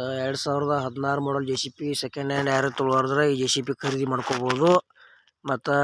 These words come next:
ಕೆ ನಲವತ್ತೆಂಟು ಪಾಸಿಂಗ್ ಐತಿ, ಪೇಪರ್ಸ್ ಕ್ಲಿಯರ್ ಅದಾವ.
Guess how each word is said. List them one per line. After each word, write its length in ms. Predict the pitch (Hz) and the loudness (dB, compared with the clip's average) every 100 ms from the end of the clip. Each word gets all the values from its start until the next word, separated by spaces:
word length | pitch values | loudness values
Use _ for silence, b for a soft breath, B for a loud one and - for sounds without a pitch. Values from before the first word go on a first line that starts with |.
| 143 - _ - | 2 0 _ -4
ಕೆ 140 | 143 147 | 0 2
ನಲವತ್ತೆಂಟು 540 | 139 143 139 147 135 | 4 2 2 0 0
ಪಾಸಿಂಗ್ 400 | 135 127 - 139 | 0 0 0 0
ಐತಿ, 240 | 131 - 143 | 0 -2 -6
ಪೇಪರ್ಸ್ 460 | - 123 143 139 | -4 -2 0 -2
ಕ್ಲಿಯರ್ 300 | - 139 139 | -2 0 2
ಅದಾವ. 200 | 131 131 | 4 6